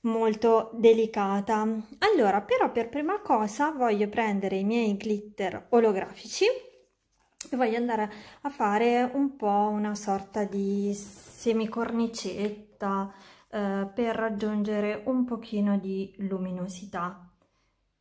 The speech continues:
E quindi vado a spalmare proprio con il pennellino così, non è importante che io sia precisa.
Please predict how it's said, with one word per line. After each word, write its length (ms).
E 140
quindi 520
vado 600
a 180
spalmare 1400
proprio 340
con 180
il 120
pennellino 760
così, 760
non 200
è 100
importante 800
che 120
io 220
sia 540
precisa. 800